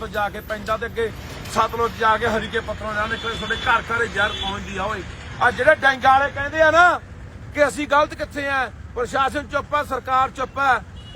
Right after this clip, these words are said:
ਓਏ, ਆ ਜ਼ਹਿਰਾਂ ਕਰਕੇ ਅਸੀਂ ਕਹਿੰਦੇ ਆ, ਇੱਕ ਬੂੰਦ ਪਾਣੀ, ਜਿਹੜੇ ਕਹਿੰਦੇ ਅਸੀਂ ਪਾਣੀ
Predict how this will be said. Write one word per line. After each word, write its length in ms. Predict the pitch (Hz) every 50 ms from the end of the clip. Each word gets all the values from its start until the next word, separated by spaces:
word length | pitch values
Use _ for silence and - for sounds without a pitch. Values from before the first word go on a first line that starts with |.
| -
ਓਏ, 140 | - 262 269
ਆ 200 | 269 277 311 311 285
ਜ਼ਹਿਰਾਂ 340 | 202 254 262 277 302 302
ਕਰਕੇ 480 | 302 294 294 285 - - 294 302 285 277 - - - - - - - - - 233
ਅਸੀਂ 180 | 233 254 294 285
ਕਹਿੰਦੇ 320 | - 294 294 302 311 311
ਆ, 320 | 311 320 339 349 339 294 - - - - - - - - - - - - 247 285
ਇੱਕ 140 | 285 - 208
ਬੂੰਦ 420 | 180 175 240 247 262 269 294 302 302
ਪਾਣੀ, 360 | - 311 311 302 320 330 320 302 240 - - - - - - - - - -
ਜਿਹੜੇ 200 | 190 262 302 294
ਕਹਿੰਦੇ 240 | 294 285 294 311 302
ਅਸੀਂ 100 | 311 - -
ਪਾਣੀ 240 | 294 285 277 285 294